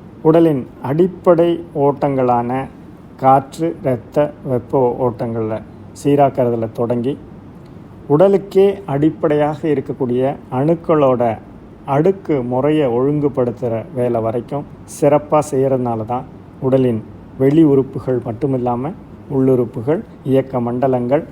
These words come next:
அப்படின்னு ஒட்டுமொத்த உடல், உயிர், மன இயக்கத்தை சீராக்கும் விதத்துல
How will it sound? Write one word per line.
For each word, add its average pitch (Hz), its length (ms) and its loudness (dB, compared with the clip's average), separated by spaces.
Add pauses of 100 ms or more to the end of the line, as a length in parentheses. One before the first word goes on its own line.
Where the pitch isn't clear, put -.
அப்படின்னு 139 460 -4 (120)
ஒட்டுமொத்த 160 840 0
உடல், 151 560 0
உயிர், 147 360 0 (140)
மன 131 380 -2 (120)
இயக்கத்தை 127 600 -2 (180)
சீராக்கும் 127 480 0
விதத்துல 135 400 -2